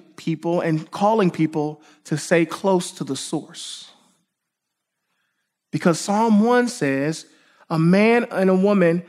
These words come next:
who follows after God will be like a tree planted beside flowing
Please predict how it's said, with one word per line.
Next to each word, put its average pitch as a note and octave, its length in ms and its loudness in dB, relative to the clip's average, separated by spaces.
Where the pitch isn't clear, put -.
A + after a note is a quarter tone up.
who G3 140 2
follows G#3 560 0
after F#3 300 -2
God D#3 500 0
will F#3 140 2
be G#3 240 0
like G3 280 0
a G3+ 120 -2
tree F#3 680 -4
planted A3+ 580 2
beside G3 680 0
flowing G#3+ 1080 2